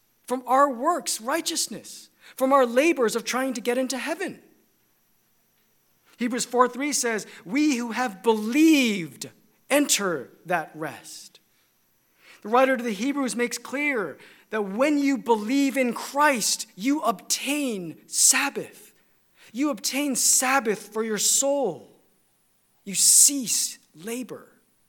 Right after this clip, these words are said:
and you rest in Christ. From the lips of Jesus himself,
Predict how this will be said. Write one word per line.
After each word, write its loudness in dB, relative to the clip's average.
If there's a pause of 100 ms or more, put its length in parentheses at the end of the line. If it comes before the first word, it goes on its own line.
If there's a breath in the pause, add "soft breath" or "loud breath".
(240)
and -20
you -18
rest -10
in -18
Christ. -20 (2500)
From -8
the -2
lips -2
of -6
Jesus -6
himself, -10